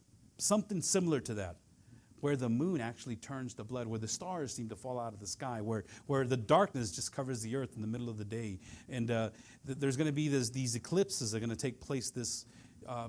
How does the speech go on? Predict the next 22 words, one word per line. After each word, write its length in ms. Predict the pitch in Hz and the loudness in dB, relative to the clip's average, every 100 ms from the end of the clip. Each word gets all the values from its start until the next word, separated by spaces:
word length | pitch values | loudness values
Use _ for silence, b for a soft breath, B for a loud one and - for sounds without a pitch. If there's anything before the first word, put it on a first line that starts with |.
| 139 | -8
here 200 | 120 143 | -2 -2
in 80 | 120 | -2
a 20 | |
couple 260 | 139 135 | -4 -4
of 60 | 120 | -2
months 260 | 117 123 117 | -2 -4 -6
or 60 | |
so, 220 | 95 110 | -6 -4
where 240 | 101 110 101 B B | -4 -4 -6 B B
there's 320 | 127 139 123 | -12 -4 0
gonna 120 | 131 165 | 2 4
be, 80 | |
like, 160 | 147 120 | 4 2
three 220 | - 170 | 2 4
or 100 | 190 | 4
four 220 | - 170 | 4 2
different 260 | 156 - 139 | 2 0 -4
eclipses, 460 | 160 185 - 120 - | -2 -2 -2 -4 -4
or 60 | |
three, 180 | 135 190 151 - | -2 -4 -4 -2
three 240 | 180 151 147 | 0 0 0
eclipses 540 | 127 - 185 - 117 | -2 0 -2 -2 -4